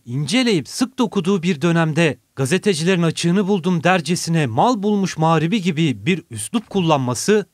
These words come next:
hiç de hoş değil elbette. Yönetim sezon başından beri asparagasın kralını sürekli yaparken Duygu Erdoğan'la ilgimiz yok demek yerine laf ebeliğine soyunması hiç de hoş değil. Dedim ya,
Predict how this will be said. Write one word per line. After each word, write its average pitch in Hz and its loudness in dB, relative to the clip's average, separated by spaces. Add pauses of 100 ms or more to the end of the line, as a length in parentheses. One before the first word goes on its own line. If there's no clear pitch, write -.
hiç - -2
de 156 0
hoş 170 -2
değil 151 -4
elbette. 131 0 (480)
Yönetim 170 0
sezon 165 0
başından 185 0
beri 165 0
asparagasın 180 -2
kralını 165 0
sürekli 214 -2
yaparken 156 0 (260)
Duygu 208 0
Erdoğan'la 208 2
ilgimiz 160 -2
yok 202 0
demek 185 -2
yerine 151 0
laf 190 0
ebeliğine 175 0
soyunması 180 0 (240)
hiç 214 -6
de 127 0
hoş 160 -2
değil. 143 -4 (320)
Dedim 151 -2
ya, 143 0